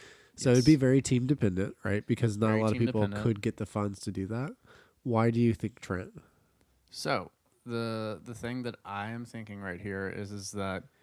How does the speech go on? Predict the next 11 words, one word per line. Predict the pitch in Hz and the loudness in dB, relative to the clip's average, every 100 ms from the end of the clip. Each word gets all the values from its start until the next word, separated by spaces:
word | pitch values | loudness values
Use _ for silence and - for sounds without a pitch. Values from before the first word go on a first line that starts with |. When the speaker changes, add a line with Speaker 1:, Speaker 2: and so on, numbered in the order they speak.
| _ _ _ | _ _ _
Speaker 2:
if | 120 - | -12 -8
we | 120 123 | -6 -4
look | 120 113 113 107 - - | -2 0 0 -2 -10 -12
at | 110 101 98 98 - _ _ | -6 -4 -4 -8 -12 _ _
Newcastle's | - 107 107 - 110 117 147 131 | -12 -8 -6 -4 -6 -4 -6 -8
run | 139 139 143 147 | -4 -4 -4 -6
over | 120 | -8
the | 113 107 | -8 -8
next | 107 - | -8 -10
three | - 117 | -10 -10
fixtures, | 110 110 - 127 127 127 | -8 -10 -10 -10 -10 -12